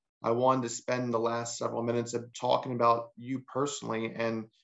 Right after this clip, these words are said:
what has relationship building meant to you? And was your impression of relationship building different before you were writing all these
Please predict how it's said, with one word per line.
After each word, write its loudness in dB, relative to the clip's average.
what 4
has 2
relationship -2
building 0
meant -2
to -8
you? 4
And -4
was 2
your 2
impression -6
of -4
relationship -2
building 2
different 4
before 4
you 4
were 4
writing 4
all 4
these -6